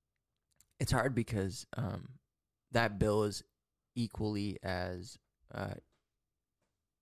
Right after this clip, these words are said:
it's equally as likely that that bill will be defeated as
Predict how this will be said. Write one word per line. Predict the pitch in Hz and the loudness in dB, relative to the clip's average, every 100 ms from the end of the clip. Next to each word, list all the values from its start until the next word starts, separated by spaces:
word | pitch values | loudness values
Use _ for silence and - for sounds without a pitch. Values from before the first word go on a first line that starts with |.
| _ _ - | _ _ -12
it's | - | 0
equally | 147 - 151 | 0 2 2
as | 113 | 2
likely | 117 110 - 107 | 4 2 0 0
that | 101 - | -2 2
that | 104 98 - | 0 2 2
bill | 110 | 4
will | 98 98 | 4 0
be | 98 | -2
defeated | 98 90 - 101 90 90 - - _ _ _ _ _ _ _ | -4 -6 -2 -2 0 -2 -4 -14 _ _ _ _ _ _ _
as | 95 87 113 | -4 -4 -6